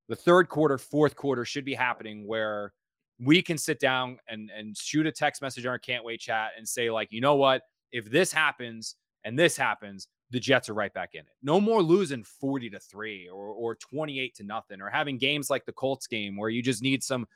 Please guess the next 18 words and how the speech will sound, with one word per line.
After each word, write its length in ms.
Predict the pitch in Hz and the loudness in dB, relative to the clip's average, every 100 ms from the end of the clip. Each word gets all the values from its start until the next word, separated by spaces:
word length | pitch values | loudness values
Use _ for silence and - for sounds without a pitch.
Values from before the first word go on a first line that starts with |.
| _ - | _ 0
miraculous 640 | 139 135 131 147 131 - | 6 6 4 0 -4 -4
comeback 480 | - 139 135 123 120 | -4 -2 0 -2 -2
in 80 | |
the 140 | 117 117 | -6 -4
end 200 | 120 117 | -4 -6
and 80 | 113 | -4
you're 120 | 117 | -2
like, 160 | 113 | 2
"Oh 80 | 143 | 2
my 100 | 135 | 2
God, 240 | 117 135 123 | 2 0 0
wait, 180 | 131 | -4
maybe 240 | 113 135 139 | -4 -6 -2
Josh 280 | 139 131 - | 0 0 -2
Johnson 360 | 127 131 135 | -6 -6 -10
can 160 | 120 113 | -10 -6
do 140 | 117 | -2
this." 180 | 135 | -2